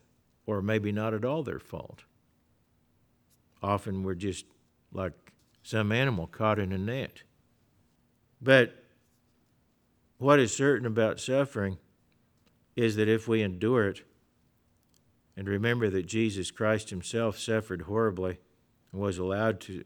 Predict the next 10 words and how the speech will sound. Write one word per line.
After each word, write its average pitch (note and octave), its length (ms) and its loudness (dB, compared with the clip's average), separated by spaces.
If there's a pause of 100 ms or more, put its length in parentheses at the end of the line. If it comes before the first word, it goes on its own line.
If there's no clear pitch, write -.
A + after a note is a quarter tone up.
to F2 360 -4 (460)
endure G2+ 360 -4
that F#2 200 -4
suffering, F#2 500 -6 (880)
but F#2+ 120 -10
he C3 140 4
endured B2 400 2
it G#2 140 0
in G2+ 120 -2
faith. B2+ 500 -2